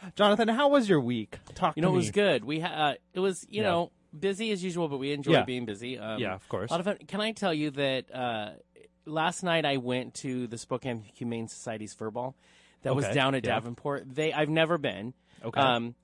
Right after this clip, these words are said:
Speaker 2: and it's just their annual fundraiser.
Speaker 1: Mm-hmm.
Speaker 2: Uh, and I support them. That's where I got Lil Roscoe.
Speaker 1: Aw.
Speaker 2: So, um,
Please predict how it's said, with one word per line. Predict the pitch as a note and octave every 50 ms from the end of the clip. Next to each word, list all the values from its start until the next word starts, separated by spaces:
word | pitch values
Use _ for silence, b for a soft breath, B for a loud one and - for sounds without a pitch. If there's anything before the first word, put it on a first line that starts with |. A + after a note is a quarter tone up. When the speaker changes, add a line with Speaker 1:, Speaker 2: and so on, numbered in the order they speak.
| _
Speaker 2:
and | - E3 E3
it's | E3+ E3+ - -
just | - F#3+ - -
their | F#3+ E3+ D3
annual | C#3 C#3 C#3 C3+ B2+ B2+
fundraiser. | - - A#2 A2 G#2+ G#2+ G#2 G#2 G#2 G2 A2 G2+ G2+ G2 G2+ G#2 G#2 G#2+ - _ -
Speaker 1:
Mm-hmm. | -
Speaker 2:
Uh, | A#2 G#2+ G2 F#2+ - _ - - -
and | E3 E3+ F3
I | F3+ F#3
support | F3 - F#3+ - F#3 F3 D#3
them. | E3+ D#3+
That's | D#3 D3 D3 -
where | - F3
I | E3
got | E3 D3+ -
Lil | D#3+ E3+ E3+ E3+
Roscoe. | E3+ E3 D3+ D3+ C#3 - - - - D3 C3 B2+ C3 C3+ - _ -
Speaker 1:
Aw. | E3+ D#3 C3 A2+ G#2+ A2 G#2+ A2 B2+ C#3+
Speaker 2:
So, | E3 D#3+ D3+ D3 C#3+ C#3 A#2+
um, | C3 C3 B2+ B2+ A#2+ A#2+ A2+ -